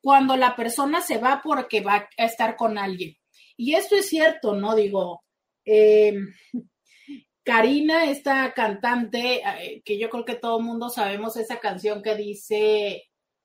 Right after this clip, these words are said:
"¿A quién crees que dolerá este fin? ¿A ti, que alguien más te espera ya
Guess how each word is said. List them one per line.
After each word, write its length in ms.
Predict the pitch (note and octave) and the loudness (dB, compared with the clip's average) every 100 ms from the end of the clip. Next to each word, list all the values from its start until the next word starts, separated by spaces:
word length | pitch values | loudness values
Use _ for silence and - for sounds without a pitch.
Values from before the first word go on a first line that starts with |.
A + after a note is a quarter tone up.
| _ - | _ -2
"¿A 200 | G#3 - | -2 2
quién 280 | C4 D4+ | 4 4
crees 260 | D4+ D4+ C#4+ | 2 -2 -2
que 140 | C#4 | -4
dolerá 720 | C4 B3+ B3+ A3+ A3 A3+ B3 - _ _ - | -2 -2 0 2 4 2 -2 -8 _ _ -14
este 320 | G#3+ - A#3 | -10 -6 -6
fin? 440 | - A3+ A3 G#3 _ _ _ - | -4 -6 -6 -10 _ _ _ -8
¿A 160 | G3+ | -8
ti, 440 | - D4+ F#4+ G4 - | -2 0 0 -2 -4
que 80 | B3 | -6
alguien 320 | A#3+ A3 A3 | -2 0 0
más 260 | G#3+ C4+ - | -2 -4 -4
te 140 | C#4+ | -6
espera 480 | C#4 - B3 A#3+ B3 | -6 -6 -6 -4 -6
ya 440 | G3+ A3 C#4 G4+ | -2 0 0 -2